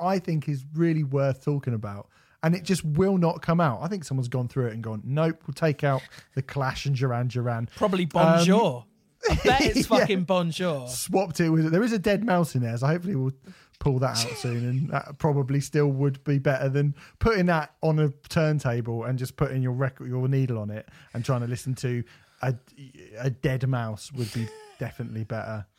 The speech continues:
Speaker 2: To be clear, you don't mean the band, the, the D J Dead Mouse team.
Speaker 1: No, I don't mean the band,
Speaker 2: <laughs>
Speaker 1: Dead Mouse.
Speaker 2: Yes, yes, yes.
Speaker 1: Quite like Dead Mouse. Anyway, next week we're gonna be doing Bad Blood by Blood on the Dance Floor, fun, and reviewing the new album from Paris,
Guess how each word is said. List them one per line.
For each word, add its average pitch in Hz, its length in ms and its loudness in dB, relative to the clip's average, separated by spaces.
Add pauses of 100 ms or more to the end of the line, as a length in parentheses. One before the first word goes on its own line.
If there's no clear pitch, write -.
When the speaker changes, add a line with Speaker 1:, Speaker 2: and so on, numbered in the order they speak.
(260)
Speaker 2:
To 185 60 -16
be 196 140 -4
clear, 175 240 -2
you 156 160 -2
don't 139 260 -4
mean 139 160 -8
the 127 80 -12
band, 120 400 -10 (160)
the, 127 260 -12
the 123 300 -14
D 123 200 -14
J 120 260 -16
Dead 156 160 -12
Mouse - 360 -16
team. - 140 -12
Speaker 1:
No, 117 120 -4
I 113 80 -4
don't 113 200 -8
mean 113 140 -8
the 104 80 -8
band, 107 360 -8
Speaker 2:
<laughs> - 40 -20
Speaker 1:
Dead 107 160 -12
Mouse. 107 320 -12
Speaker 2:
Yes, - 60 -20 (120)
yes, - 80 -20 (140)
yes. - 100 -20
Speaker 1:
Quite 120 140 -8
like 117 140 -10
Dead 107 160 -12
Mouse. 104 200 -14 (300)
Anyway, 151 580 2 (180)
next 170 260 0
week 156 180 0
we're 135 80 -6
gonna 147 140 2
be 139 40 0
doing 143 240 2
Bad 170 320 0
Blood 131 340 0
by 127 120 -2
Blood 135 240 0
on 131 80 -2
the 120 60 -4
Dance 120 320 -6
Floor, 113 380 -8 (120)
fun, 104 460 -12 (260)
and 202 160 2
reviewing 220 340 0
the 226 80 2
new 240 140 2
album 240 240 0
from 247 220 -8
Paris, - 600 -6